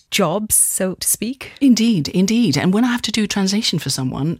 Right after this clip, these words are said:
Speaker 2: and there is remuneration at the end, then I just do it. Go on and finish it because I had promised to send it to someone.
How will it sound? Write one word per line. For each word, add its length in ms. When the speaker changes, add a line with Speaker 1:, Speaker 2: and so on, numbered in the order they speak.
Speaker 2:
and 200
there 80
is 160
remuneration 680
at 120
the 120
end, 400
then 180
I 140
just 380
do 220
it. 280
Go 240
on 360
and 200
finish 400
it 260
because 240
I 140
had 120
promised 440
to 100
send 260
it 120
to 80
someone. 400